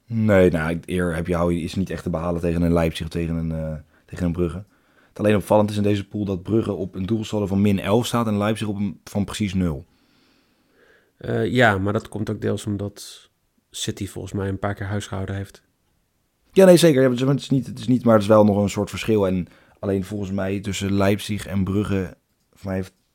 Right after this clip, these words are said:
Speaker 1: Leipzig één keer vier nul gewonnen. Dus op onderling resultaat hoeft Brugge het sowieso niet te proberen. Ehm,
Speaker 2: Dus,
Speaker 1: ze moeten
Speaker 2: dus
Speaker 1: gewoon
Speaker 2: in
Speaker 1: meer punten
Speaker 2: principe,
Speaker 1: halen.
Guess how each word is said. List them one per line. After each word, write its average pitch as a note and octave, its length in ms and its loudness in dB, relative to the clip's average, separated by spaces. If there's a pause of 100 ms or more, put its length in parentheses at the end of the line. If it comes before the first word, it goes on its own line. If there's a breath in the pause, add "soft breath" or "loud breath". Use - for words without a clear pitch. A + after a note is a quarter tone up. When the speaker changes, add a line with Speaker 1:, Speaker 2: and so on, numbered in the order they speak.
(200)
Speaker 1:
Leipzig G2 420 0
één A2 120 2
keer G2+ 120 0
vier G2+ 200 2
nul G2+ 140 4
gewonnen. G2 220 2
Dus F2+ 120 -2
op F#2 60 -4
onderling G2+ 280 2
resultaat F#2+ 340 0
hoeft F#2 120 -2
Brugge G2+ 180 -2
het F#2+ 100 -4
sowieso F#2+ 240 0
niet F#2+ 120 2
te - 60 -10
proberen. F2 420 -6 (600 soft breath)
Ehm, F2 340 -2 (540)
Speaker 2:
Dus, A2 120 -2
Speaker 1:
ze - 20 4
moeten A2+ 80 6
Speaker 2:
dus G#2 100 4
Speaker 1:
gewoon F2+ 80 8
Speaker 2:
in F2+ 60 8
Speaker 1:
meer E2+ 120 6
punten F2 160 4
Speaker 2:
principe, G#2 80 6
Speaker 1:
halen. G#2 280 2